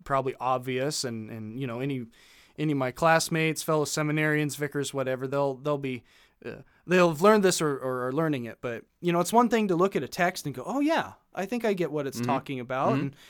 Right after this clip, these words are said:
Speaker 1: and whatever else, and then to sort of think, Okay, how can I put that into coherent, you know, the train of thought, get from here to there, not lose anyone, not speak in generalities, not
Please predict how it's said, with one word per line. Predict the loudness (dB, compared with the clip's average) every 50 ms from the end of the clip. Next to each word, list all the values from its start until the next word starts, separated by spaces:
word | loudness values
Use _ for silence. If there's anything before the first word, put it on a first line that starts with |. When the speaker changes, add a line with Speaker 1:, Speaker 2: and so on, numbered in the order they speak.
| -20 -20 _ _ -6
Speaker 1:
and | -4
whatever | -2 -2 0 0 0
else, | 2 2 2 0 -2 -4
and | -6 -6 -6 -8 -12 -16 -20 _ _ _ _ _ _ _ _ -20 -20 -20 -20 -20 -20 -4
then | 2 4 4 4 4
to | 2 -2
sort | -2 0 0 0
of | 0
think, | -2 0 2 2
Okay, | 2 2 2 2 0 0 0 -6 -16 -20 -20 _ _ _ _ _ _ _
how | -2 0 0 2
can | 2 2
I | 2 2
put | 2 0 0 2 4
that | 4 4 4
into | 4 2 0 0 0 0 0 0 -2 -6 _ _ _ _ -6
coherent, | -2 -2 -2 0 2 2 4 4 6 4 2 0 -4 -4
you | -4
know, | -2 -2 -2 -2 -4 -4 -8 _ _ _ _ _ _ _ _ -20 -18
the | -16 -12
train | -8 -4 -2 -2 -2 -2
of | -2
thought, | 0 2 2 2 2 -2 -6 _ -8
get | -6 -6 -6
from | -4 -6 -4
here | -4 -2 -2 -2 -4
to | -2
there, | -2 0 0 0 0 -2 -6 -10 _ _ _ _ _ _ _ _ _ _ _
not | -4 -2 -2 0
lose | 2 4 2 4 2
anyone, | 0 -4 -4 -8 -10 -6
not | -4 -4 -4 -4 -6
speak | -8 -8 -6 -4 -2 -2 -2 -2
in | -2 -2
generalities, | -2 -2 -2 0 0 -2 -2 -2 -4 -6 -8 -10 -12 -14 -16 -18 _ _ _ _ _ _ -6
not | -4 -2 -2 -4